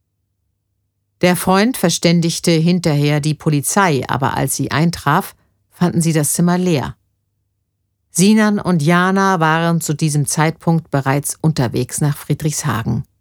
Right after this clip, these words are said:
Sie wollten an einem schönen Ort sterben, nicht in der Stadt, schon gar nicht in Neukölln, wo die Parkanlagen mit Hundescheiße gepflastert waren. Am Mögelsee wollten sie sterben,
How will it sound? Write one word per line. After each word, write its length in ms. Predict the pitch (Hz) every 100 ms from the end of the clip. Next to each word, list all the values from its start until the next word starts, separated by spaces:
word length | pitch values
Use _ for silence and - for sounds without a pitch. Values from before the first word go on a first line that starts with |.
| _ _ _ _ _ _ _
Sie 220 | - 185
wollten 380 | 180 202 190 190
an 200 | 185 175
einem 260 | 160 180 180
schönen 460 | - - 208 151 -
Ort 280 | - 120 -
sterben, 560 | - - - - 131 135 _ _ _ -
nicht 400 | 196 175 - -
in 140 | 135
der 140 | 120
Stadt, 360 | 123 139 120 - _ _ _
schon 300 | - 170 147
gar 180 | 170 180
nicht 280 | 170 - -
in 180 | 151
Neukölln, 640 | 147 147 151 - 180 143 127 - _ _ _ -
wo 120 | 151
die 140 | 147
Parkanlagen 800 | 135 165 170 - 151 147 143 147
mit 220 | 143 131
Hundescheiße 640 | 185 180 135 - 120 123 -
gepflastert 640 | - 123 - 135 - 139
waren. 380 | - 127 123 143 - _ _ _ _ _ _ _ _ _ _ _
Am 200 | 180 196
Mögelsee 640 | 220 254 175 127 139 127 - _
wollten 280 | 143 135 147
sie 140 | 143
sterben, 520 | - 143 123 139 135